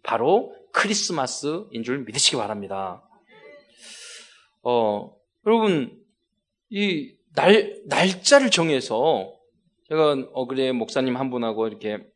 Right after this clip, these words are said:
어, 집회를 갔다 오면서 포럼을 하시는데, 그분이 우리 이제 알유티씨 방송국 만들어, 어, 지금, 어, 모든 일을 하고 계시는 장로님이 과거에 신문사 편집국장 또 대표도 하시고 퇴직을 하셨잖아요.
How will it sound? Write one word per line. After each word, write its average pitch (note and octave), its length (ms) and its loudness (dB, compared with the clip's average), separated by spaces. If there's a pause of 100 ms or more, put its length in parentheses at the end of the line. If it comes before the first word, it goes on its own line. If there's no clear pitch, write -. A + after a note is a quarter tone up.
(600)
어, G2+ 260 -6 (120)
집회를 B2 360 0
갔다 A2+ 240 -4
오면서 A2 260 -6
포럼을 E3 400 2
하시는데, A2 760 -4 (320)
그분이 A3 580 0 (340)
우리 E3+ 160 -4
이제 D3+ 100 2
알유티씨 D#3 480 2
방송국 B2 840 -4
만들어, A2 300 -8
어, G#2+ 720 -12
지금, G#2 440 -10 (360)
어, G2 340 -8 (260)
모든 B2 280 -2
일을 A2+ 140 -2
하고 E3+ 200 -2
계시는 A2+ 520 -4
장로님이 A#2 680 -4
과거에 A#2+ 560 -4 (200)
신문사 G#3 800 0
편집국장 C3 840 -4 (160)
또 C3+ 60 -2
대표도 F#3+ 440 4
하시고 C#3 380 0
퇴직을 E3 320 -4
하셨잖아요. A2 500 -12